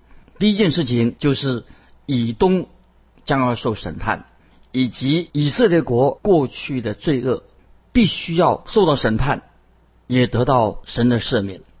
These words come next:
这两章经文对以东的预言已经应验了，但是从今天来看，将来还有和以色列为敌的国家，这个审判的预言也会在将来应验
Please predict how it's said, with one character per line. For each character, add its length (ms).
这 80
两 160
章 180
经 200
文 260
对 440
以 220
东 260
的 100
预 180
言 400
已 140
经 180
应 160
验 240
了， 220
但 180
是 400
从 220
今 240
天 160
来 120
看， 280
将 260
来 420
还 380
有 220
和 280
以 160
色 220
列 320
为 180
敌 220
的 100
国 220
家， 320
这 160
个 120
审 200
判 160
的 100
预 200
言 380
也 100
会 220
在 300
将 260
来 360
应 260
验 220